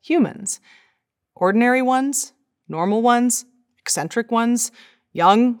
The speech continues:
old, unsuspecting ones, to make choices to carry the plan forward. I'm sure throughout history, more people have chosen the easy way or the wrong way rather than God's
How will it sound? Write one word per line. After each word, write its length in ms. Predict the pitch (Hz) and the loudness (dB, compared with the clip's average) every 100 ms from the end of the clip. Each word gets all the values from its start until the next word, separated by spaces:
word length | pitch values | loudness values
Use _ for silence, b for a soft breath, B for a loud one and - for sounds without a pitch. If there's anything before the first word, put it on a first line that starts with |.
| - | -4
old, 440 | 190 208 220 214 - _ - | 4 6 4 0 -12 _ -2
unsuspecting 760 | 196 208 220 - 196 - 233 | 0 0 -2 -2 -4 -2 -2
ones, 400 | 233 240 240 - - _ _ _ _ _ _ _ _ - | 0 0 -2 -4 -10 _ _ _ _ _ _ _ _ -8
to 120 | 214 | 0
make 220 | 208 202 | 0 0
choices 540 | - 262 269 254 233 - | 0 0 2 -2 -4 -2
to 100 | 214 | -4
carry 420 | - 214 208 208 | -2 -2 0 0
the 100 | 190 | -2
plan 560 | - 202 180 170 165 151 _ | -4 -2 -2 -4 -10 -16 _
forward. 480 | 170 143 - - - _ _ _ _ _ _ _ _ _ _ _ _ _ _ _ _ _ _ _ - | -2 -2 -6 -20 -20 _ _ _ _ _ _ _ _ _ _ _ _ _ _ _ _ _ _ _ -4
I'm 100 | 196 | -2
sure 320 | - 277 285 | 2 4 4
throughout 380 | 247 233 226 185 | 4 6 6 6
history, 500 | 226 - - 180 165 | 2 0 -2 0 0
more 260 | 180 208 208 | 0 0 0
people 420 | 226 220 190 180 | -4 -4 -2 -2
have 240 | 170 160 | -4 -8
chosen 640 | - 202 196 175 156 147 - - | -2 0 0 -2 -6 -10 -14 -16
the 100 | - | -10
easy 240 | 190 165 156 | -8 -6 -8
way 300 | 113 - 180 _ _ _ _ _ - | -10 -12 -14 _ _ _ _ _ -8
or 100 | 170 | -6
the 100 | 170 | -2
wrong 340 | 165 190 190 | 4 6 4
way 300 | 135 120 170 _ _ _ _ _ _ | -2 -10 -14 _ _ _ _ _ _
rather 280 | 180 175 175 | 2 2 2
than 220 | 165 170 | -4 -4
God's 540 | 160 156 151 143 - | 0 0 0 -4 -10